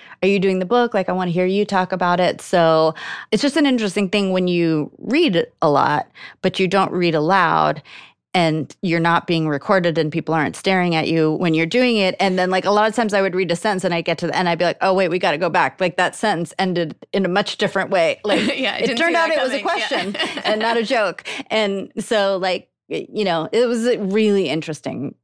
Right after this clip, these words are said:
Speaker 1: interesting process, but I'm very excited to be able to offer that as an option too, or in conjunction.
Speaker 2: Yeah.
Speaker 1: I usually do audiobook and regular book when I'm really interested in a book 'cause I feel like it helps.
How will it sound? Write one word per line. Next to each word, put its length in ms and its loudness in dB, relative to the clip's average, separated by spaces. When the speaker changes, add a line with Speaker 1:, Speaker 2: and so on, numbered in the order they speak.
Speaker 1:
interesting 440 -4
process, 440 -4
but 340 0
I'm 220 2
very 240 0
excited 340 -2
to 80 -4
be 80 -2
able 160 -2
to 80 0
offer 300 -2
that 340 -2
as 160 -4
an 100 -4
option 380 -4
too, 480 -4
or 140 2
in 140 0
conjunction. 720 0
Speaker 2:
Yeah. 100 -2
Speaker 1:
I 80 2
usually 460 -2
do 240 0
audiobook 720 0
and 280 0
regular 440 0
book 260 -4
when 100 -4
I'm 140 -4
really 220 -4
interested 380 -8
in 120 -4
a 60 -4
book 260 -6
'cause 180 -8
I 120 -4
feel 180 -4
like 160 -4
it 80 -6
helps. 560 -4